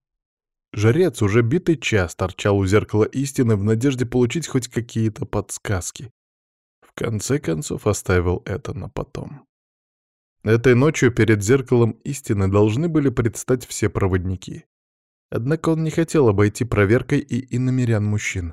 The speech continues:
Еще там, в долине, Шаум почувствовал, что магический потенциал есть у всех, просто разный. И это тоже следовало выяснить. Единственное, кого он к зеркалу истины допускать не планировал, были женщины.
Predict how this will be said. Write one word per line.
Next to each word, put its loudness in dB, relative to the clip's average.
Еще -2
там, -4
в -4
долине, 2
Шаум 2
почувствовал, 2
что -2
магический -4
потенциал 0
есть 0
у -4
всех, -4
просто 0
разный. -4
И -2
это 2
тоже -2
следовало 0
выяснить. -6
Единственное, -4
кого 4
он -2
к -10
зеркалу 2
истины -2
допускать -2
не -4
планировал, 2
были 0
женщины. -6